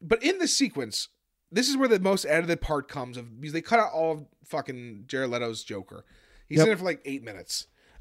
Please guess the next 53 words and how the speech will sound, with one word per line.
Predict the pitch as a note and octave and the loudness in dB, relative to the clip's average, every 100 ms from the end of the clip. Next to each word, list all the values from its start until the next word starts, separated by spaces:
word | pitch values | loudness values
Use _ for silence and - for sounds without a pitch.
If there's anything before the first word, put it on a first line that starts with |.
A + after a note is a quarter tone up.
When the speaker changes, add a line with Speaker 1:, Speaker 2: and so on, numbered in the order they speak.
| - | -2
Speaker 1:
Uh, | C#3+ C3 | -2 0
where | D#3 F#3 | 0 2
in | F#3+ | 2
which | F3+ | 0
it's | D3+ - | -2 0
him | G#3+ A3+ | 2 2
pushing | G3 - G#3 G#3 | 0 0 0 0
her | F#3 | 2
out | E3 | 2
of | |
the | D3+ | 2
helicopter | C3 D#3 D3+ C#3+ C#3+ | -2 -2 -2 -2 -4
to | C3+ | -6
rescue | G#2 D3 - F#2 | -4 -2 -2 -6
her. | G2 F2 - _ _ _ _ _ _ - | -10 -10 -14 _ _ _ _ _ _ -4
But | F3 | -2
the | G3+ - | -2 4
edit | D#4 C#4 G3 | 6 4 0
shows | - G3+ F#3+ D#3+ | 0 2 2 0
that | D3 | 2
Harley | G#3 F#3+ | 2 2
Quinn | - G3 D#3+ | 2 0 -2
s-, | - - | -4 -6
acts | D3+ F3+ G3+ - | 0 0 0 -2
like | D3 B2 - - - _ _ | -2 -4 -6 -16 -20 _ _
he | A3+ | 0
pushed | A#3 A3+ A3 | 4 4 4
her | F#3 | 0
out | D#3+ | 0
to | - | -4
kill | - B3+ | 4 4
her, | D#3 | 4
even | B2+ F3 | 0 -2
though | F3+ | -2
it's | - | -4
clearly | - B3 A3+ E3 B2+ - - _ | -2 0 4 2 0 -6 -20 _
him | G#3 G#3+ | 0 2
saving | - - B3 F3 A#2+ | 2 2 2 0 -6
her. | C3 - - - | -8 -12 -14 10
Speaker 2:
Yes, | F#3+ A3+ - | 12 12 12
because | G#3 - G3+ - | 12 12 12 12
I | G3+ | 12
could, | A3 B3 - - | 12 10 8 0
like, | G3+ F#3+ G#3 G3+ | 12 12 12 12
I | G#3+ | 12
agree | F#3 F#3 G#3 | 12 12 12
a | |
hundred | D3 G3 D#3+ | 12 12 10
percent. | D3+ G3 F#3 | 10 8 10
I'm | D#3 D3+ | 8 12
watching | D#3+ F#3+ - A3 | 12 10 8 4
this | D#3+ C#3 | 4 6
movie, | E3 G#3 F3 C3+ | 10 10 10 4